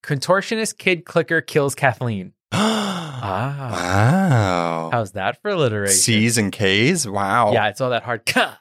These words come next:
Speaker 2: Yeah. <laughs>
Speaker 1: Ka, ka, ka.
Speaker 2: Okay.
Speaker 1: No.
Speaker 2: So,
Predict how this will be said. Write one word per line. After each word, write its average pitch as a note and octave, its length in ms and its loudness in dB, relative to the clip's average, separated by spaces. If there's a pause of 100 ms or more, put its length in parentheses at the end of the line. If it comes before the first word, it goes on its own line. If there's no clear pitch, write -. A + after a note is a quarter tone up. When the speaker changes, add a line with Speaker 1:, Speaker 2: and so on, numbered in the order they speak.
(120)
Speaker 2:
Yeah. A2 200 4
<laughs> - 1500 -8 (400)
Speaker 1:
Ka, A3 260 0
ka, D3 380 -2 (480)
ka. G#3+ 420 -8 (680)
Speaker 2:
Okay. G#2+ 540 -2 (340)
Speaker 1:
No. D3 340 4
Speaker 2:
So, C#3 480 2